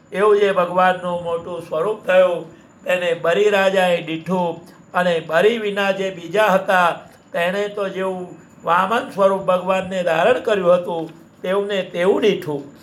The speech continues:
એવી રીતે જે ભગવાનને વિશે અતિશય મોટાઈ થકી જે મોટાઈ દેખાય, એ ભગવાનની મૂર્તિને વિશે સદગુણ-, સગુણપણું જાણવું.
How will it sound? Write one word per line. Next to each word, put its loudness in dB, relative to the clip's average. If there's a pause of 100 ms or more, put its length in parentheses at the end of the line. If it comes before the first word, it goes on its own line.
(800)
એવી 6
રીતે 2 (260)
જે 0
ભગવાનને 2
વિશે -4 (340)
અતિશય 0
મોટાઈ 2
થકી -4 (220)
જે -4
મોટાઈ 0
દેખાય, 0 (760)
એ 0 (240)
ભગવાનની 0
મૂર્તિને -8
વિશે -4 (220)
સદગુણ-, -2
સગુણપણું 2
જાણવું. -4